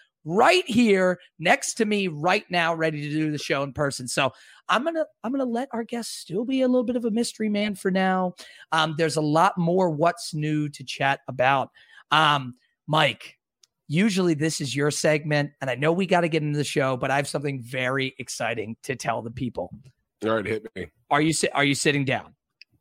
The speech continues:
Speaker 2: What does it fucking look like? Yes.
Speaker 1: Okay. I didn't know if you were kneeling.
Speaker 2: <laughs>
Speaker 1: Usually you're kneeling. Uh,
Speaker 2: Uh-huh.
Speaker 1: you're big on the knees kinda guy.
Speaker 2: Hilarious.
Speaker 1: But if you're
Speaker 2: <laughs>
Speaker 1: sitting down, um,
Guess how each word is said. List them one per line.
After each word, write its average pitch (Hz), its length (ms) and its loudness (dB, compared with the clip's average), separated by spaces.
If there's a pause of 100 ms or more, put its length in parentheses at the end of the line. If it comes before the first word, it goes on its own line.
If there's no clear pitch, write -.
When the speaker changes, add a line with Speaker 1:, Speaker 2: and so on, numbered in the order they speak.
(100)
Speaker 2:
What 113 120 -6
does 117 200 -6
it 101 100 -10
fucking 98 360 -2
look 82 160 -8
like? 78 180 -8
Yes. 82 320 -6 (480)
Speaker 1:
Okay. 143 280 -4 (120)
I 151 120 4
didn't 175 140 4
know 190 100 6
if 180 120 -2
you 180 80 4
were 170 100 2
kneeling. 180 520 2 (360)
Speaker 2:
<laughs> - 300 -2
Speaker 1:
Usually 170 460 2
you're 170 140 2
kneeling. 160 420 0 (300)
Uh, 131 60 -6 (140)
Speaker 2:
Uh-huh. 117 240 2
Speaker 1:
you're 151 140 2
big 165 160 2
on 180 200 6
the 185 100 2
knees 175 260 4
kinda 170 300 4
guy. 117 60 8
Speaker 2:
Hilarious. 104 320 4 (180)
Speaker 1:
But 120 280 4
if 131 140 0
you're 170 140 4
Speaker 2:
<laughs> - 0 -
Speaker 1:
sitting 220 420 2
down, 208 320 2 (300)
um, 175 340 2